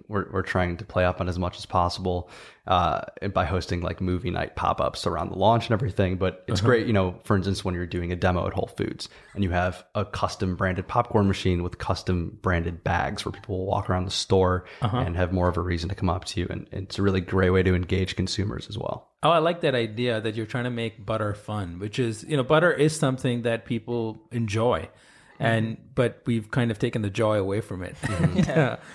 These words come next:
Speaker 3: Yeah.
Speaker 2: And, you know, it's, it's, if you think of all the foods that,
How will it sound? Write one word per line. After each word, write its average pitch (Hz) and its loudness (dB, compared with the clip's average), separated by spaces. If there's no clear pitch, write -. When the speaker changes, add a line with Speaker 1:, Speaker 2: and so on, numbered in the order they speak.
Speaker 3:
Yeah. 139 2
Speaker 2:
And, 139 2
you 139 2
know, 131 4
it's, 123 -4
it's, - -4
if 143 -4
you 156 4
think 156 0
of 151 2
all 143 6
the 156 4
foods 135 -2
that, 117 0